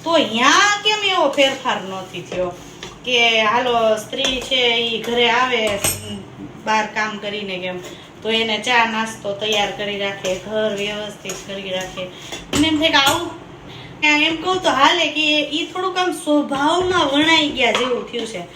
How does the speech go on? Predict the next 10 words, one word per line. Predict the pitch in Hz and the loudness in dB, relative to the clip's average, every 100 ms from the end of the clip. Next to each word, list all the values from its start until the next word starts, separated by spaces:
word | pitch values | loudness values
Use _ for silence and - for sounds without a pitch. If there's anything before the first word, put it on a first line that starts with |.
| - - 285 | -18 -10 -8
કે | - 285 | -4 0
ભાઈ | 294 294 285 277 | 4 4 2 2
લેડીઝ | 302 320 285 262 | 2 2 -2 -6
છે | - 311 | -2 -2
ને | 240 220 | 0 2
કાંઈક | 285 294 - | 2 2 0
ઢોળાણું | 277 320 320 320 320 | 2 4 4 2 0
હોય | 320 285 | -2 -2
ને | |
પોતું | 226 302 302 302 302 | -2 -4 -2 -2 -4